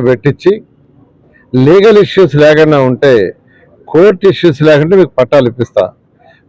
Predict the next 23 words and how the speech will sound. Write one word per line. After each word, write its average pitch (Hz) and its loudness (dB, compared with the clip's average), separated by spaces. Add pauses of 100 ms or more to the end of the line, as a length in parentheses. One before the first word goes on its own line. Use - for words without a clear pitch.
(140)
కోర్టు 190 0
ఇష్యూస్, 175 -4 (220)
లీగల్ 165 2
ఇష్యూస్, 151 -4 (680)
కొన్ని 151 -2
క్లాసిఫికేషన్స్ 170 0
ఉన్నాయి, 123 0 (400)
వాటిలో 160 2 (100)
ఉంటే 170 -2
ఇవ్వటానికి 147 0
లేదని 165 0 (120)
చాలా 139 0
క్లియర్గా 143 -2
చెప్పారు. 131 -4
They 190 2
are 170 0
very 220 2
happy. 214 0 (600)
సార్, 180 2 (120)
ఉన్నది 202 2
ఉన్నట్టు 170 2
చెప్పారు 151 0
మీరు 147 2